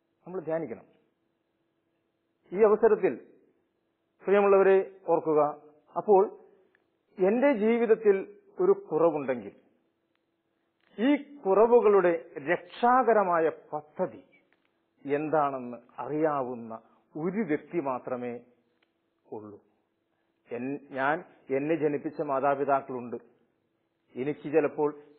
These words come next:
ശാരീരികമായൊരു വൈകല്യമുണ്ട്. പക്ഷേ ഈ വൈകല്യ-, വൈകല്യമുള്ള മകനെ ഓർത്ത് ചിലപ്പോൾ എന്റെ മാതാപിതാക്കൾ ദുഃഖിക്കുന്നവരാകാം.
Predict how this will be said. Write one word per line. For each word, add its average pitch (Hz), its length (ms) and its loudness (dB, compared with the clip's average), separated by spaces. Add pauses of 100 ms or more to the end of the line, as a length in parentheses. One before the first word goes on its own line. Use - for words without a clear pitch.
ശാരീരികമായൊരു 143 800 -2
വൈകല്യമുണ്ട്. 127 680 -4 (800)
പക്ഷേ 220 280 4 (420)
ഈ 175 180 -2
വൈകല്യ-, 202 520 6
വൈകല്യമുള്ള 220 720 4
മകനെ 214 440 4
ഓർത്ത് 190 720 2 (400)
ചിലപ്പോൾ 196 380 4
എന്റെ 185 140 0
മാതാപിതാക്കൾ 175 720 0
ദുഃഖിക്കുന്നവരാകാം. 160 840 -6